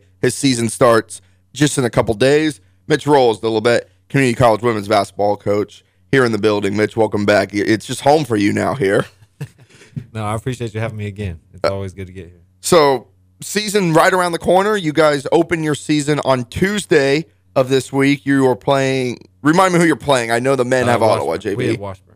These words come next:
Speaker 1: You guys have Washburn
Speaker 2: Yeah.
Speaker 1: J V. Generally one of the tougher J Vs in the country. I remember in a year where you guys won twenty plus games, there was a year where they, they took one from you, I think, at one point.
Speaker 2: Uh,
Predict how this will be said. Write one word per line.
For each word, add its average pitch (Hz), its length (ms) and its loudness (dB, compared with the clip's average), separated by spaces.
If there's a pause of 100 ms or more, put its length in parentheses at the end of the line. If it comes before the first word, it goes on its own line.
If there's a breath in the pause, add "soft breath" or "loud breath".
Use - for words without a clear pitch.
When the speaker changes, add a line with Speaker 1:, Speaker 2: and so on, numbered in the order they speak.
(120)
Speaker 1:
You 127 140 -2
guys 139 160 4
have 120 160 0
Washburn 123 400 2
Speaker 2:
Yeah. 123 80 4
Speaker 1:
J 123 60 4
V. 127 220 -4 (240 soft breath)
Generally 156 400 2
one 220 240 2
of 226 60 2
the 214 80 2
tougher 202 380 -2
J 160 220 0
Vs 143 480 -2 (360)
in 165 140 2
the 165 60 0
country. 160 540 0
I 127 60 4
remember 190 320 2
in 160 160 4
a 151 80 0
year 160 300 0
where 190 100 4
you 165 180 -2
guys 190 280 2
won 170 320 2
twenty 170 340 -2
plus 156 240 0
games, 180 320 -4
there 143 100 0
was 135 120 -4
a 135 40 -6
year 143 160 2
where 156 140 4
they, 151 120 4
they 143 280 0
took 214 240 -2
one 170 220 2
from 143 220 -2
you, 123 180 -2
I 110 80 -2
think, 120 240 -8
at - 140 -4
one 101 200 -6
point. 76 360 -4
Speaker 2:
Uh, 127 280 -8